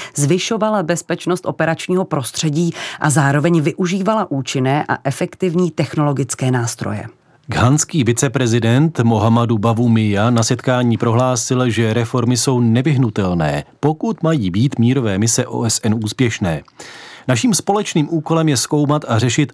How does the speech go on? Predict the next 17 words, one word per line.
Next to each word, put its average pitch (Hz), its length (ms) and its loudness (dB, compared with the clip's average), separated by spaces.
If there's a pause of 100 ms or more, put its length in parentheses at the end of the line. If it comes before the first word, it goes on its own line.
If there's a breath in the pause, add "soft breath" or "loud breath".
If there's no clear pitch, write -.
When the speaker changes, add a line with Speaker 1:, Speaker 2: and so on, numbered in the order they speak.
(100)
Speaker 2:
nedostatky 113 600 0
v - 40 -14
mírových 95 480 0
misích, 90 500 -2 (200 loud breath)
vyhodnocovat 123 680 0
možnosti 104 560 0 (100)
a 104 160 0
pracovat 110 540 0
na 123 120 -2
konkrétních 110 760 -2
výsledcích, 107 800 -2 (180 loud breath)
které 214 280 0
by 120 100 2
zvýšily 127 560 0
účinnost 127 580 0 (120)
mírových 101 520 0
operací,“ 113 640 0